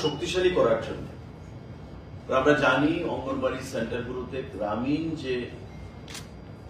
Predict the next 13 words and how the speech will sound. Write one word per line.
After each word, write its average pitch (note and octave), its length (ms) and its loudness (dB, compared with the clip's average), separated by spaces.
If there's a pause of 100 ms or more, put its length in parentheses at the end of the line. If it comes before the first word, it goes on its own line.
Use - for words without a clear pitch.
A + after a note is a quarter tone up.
শিশুরা - 440 2 (2250)
তাদের A#2 320 2
সাথে A#2 260 -2
যুক্ত - 200 -8 (120)
রয়েছে A#2+ 300 -4 (880)
এবং D#3+ 200 10 (1300)
তাদেরকে D3 420 4 (100)
সুষম C3+ 340 -4 (160)
আহার, A#2+ 300 -2 (1040)
পড়াশোনা, A#2 560 4 (1300)
সেগুলোর C#3+ 460 4
মাধ্যমে C3 400 4 (1120)
কিভাবে D3 400 8